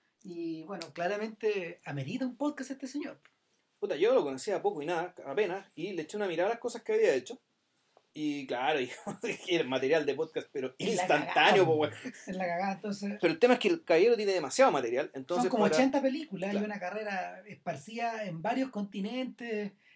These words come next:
Speaker 1: con muchas preocupaciones. Es un señor que, que empezó haciendo cortos, eh, como al, como a la sombra de los Straub y de Godard.
Speaker 2: A mediados de los sesenta, sí.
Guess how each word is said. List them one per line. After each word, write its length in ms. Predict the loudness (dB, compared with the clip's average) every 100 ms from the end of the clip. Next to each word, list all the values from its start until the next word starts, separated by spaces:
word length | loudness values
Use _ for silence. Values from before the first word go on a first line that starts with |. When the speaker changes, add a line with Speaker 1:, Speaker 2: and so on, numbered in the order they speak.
| _
Speaker 1:
con 140 | -4
muchas 280 | -2 -2 -2
preocupaciones. 1080 | -4 -6 -4 -6 -6 -6 -6 -8 -8 -10 -16 _ _ _ _
Es 80 | -8
un 140 | -6 -6
señor 340 | -4 -4 -6
que, 500 | -8 -8 -8 -12 -14
que 60 | -14
empezó 260 | -12 -10 -8
haciendo 400 | -6 -6 -6 -10
cortos, 600 | -8 -8 -8 -8 -8 -8 -14 _
eh, 360 | -14 -12 -12 -14 _ _ _ _ _
como 280 | -10 -6 -2
al, 560 | -2 -2 -4 -6 -8 -14 -12
como 200 | -4 -4
a 40 |
la 140 | -4
sombra 360 | -6 -6 -4 -6
de 60 | -6
los 140 | -10
Straub 580 | -14 -12 -2 0 0 -2
y 100 | -4
de 160 | -6 -10
Godard. 440 | -12 -10 -6 -6
Speaker 2:
A 20 |
mediados 260 | -4 -2 0
de 40 |
los 120 | -2 -8
sesenta, 380 | -12 -12 -14 -16
sí. 160 | -16